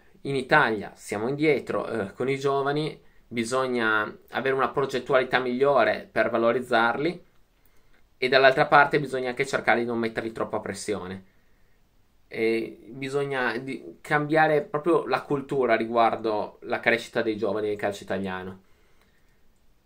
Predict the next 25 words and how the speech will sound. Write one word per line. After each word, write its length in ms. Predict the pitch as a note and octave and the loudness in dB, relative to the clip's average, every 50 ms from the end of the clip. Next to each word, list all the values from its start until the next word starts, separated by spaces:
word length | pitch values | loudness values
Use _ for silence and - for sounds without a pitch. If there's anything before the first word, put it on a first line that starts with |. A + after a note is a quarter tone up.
| - _ | -20 _
e 340 | - - A#2 G#2+ G#2+ G#2 - | -6 0 2 2 2 0 -2
seguire 400 | - - - C3+ B2 B2+ C3 C3 | -6 -4 -4 -4 0 2 0 0
un 80 | B2+ B2+ | 2 2
po' 100 | - C#3 | 0 0
di 60 | C3+ | 0
più 160 | - C3+ B2+ | 0 -6 -4
quello 180 | - B2+ B2 A#2 | -2 0 -2 -2
che 60 | A2 | -2
fa-, 200 | - A#2 G#2 - | -2 -4 -4 -4
stanno 220 | - - A#2+ A#2 | -6 -8 -8 -4
facendo 400 | A2 A#2 A2+ - A#2+ A#2 A#2 A2 | -4 -6 -6 -4 -6 -6 -6 -6
soprattutto 540 | G#2+ - A#2 - B2+ A#2+ - B2 B2 A#2+ - | -6 -6 -4 -4 -4 -4 -4 -8 -8 -4 -4
in 60 | A#2 | -4
Inghilterra 800 | A#2 A#2 A2+ A2+ A#2 A2 - A#2 A2+ A2+ A2 G#2+ - A2 A2+ A2 | -2 -2 -2 -4 -4 -2 0 2 4 4 4 4 2 0 0 0
e 60 | G#2+ | -2
in 60 | G#2 | -4
Germania. 560 | G2 G2 F#2+ F#2 F#2+ F2+ D#2+ D2+ D2 C2+ - - - - - _ - _ _ _ _ _ _ - - _ - _ - _ _ _ _ _ _ _ _ _ _ _ _ _ _ _ | -6 -6 -6 -4 -4 -6 -6 -6 -8 -12 -14 -16 -18 -20 -20 _ -20 _ _ _ _ _ _ -20 -20 _ -20 _ -20 _ _ _ _ _ _ _ _ _ _ _ _ _ _ _
Ehm, 1000 | _ C3 C3+ C3+ C3 C3 C3 B2+ B2+ B2 B2 B2 A#2+ A#2+ A#2 A#2 A2+ A2 A2 - - - - - - _ - _ _ _ - _ - - - - | _ 4 4 4 4 2 0 -2 -4 -4 -4 -2 -4 -4 -4 -4 -4 -6 -6 -8 -10 -16 -20 -20 -20 _ -20 _ _ _ -20 _ -20 -20 -8 -2
ok, 400 | - C3+ C3 - - B2 G#2+ G2+ | 0 0 0 2 2 2 2 2
quindi 300 | - B2+ A#2+ A#2+ A2+ A2 | 2 0 -2 -2 -2 -4
a 100 | - - | -6 -10
Fabio 280 | - - B2 A#2+ B2 A#2+ | -2 0 0 0 0 -2
Miretti 260 | B2 B2 B2 B2 - | -2 -2 -2 -2 0
do 160 | A#2 C3+ C#3+ | 2 4 6
otto. 540 | D3 D3+ D#3 D#3 - - F3+ F#3 F#3+ F#3+ - | 6 4 4 0 -2 0 0 0 0 -2 -8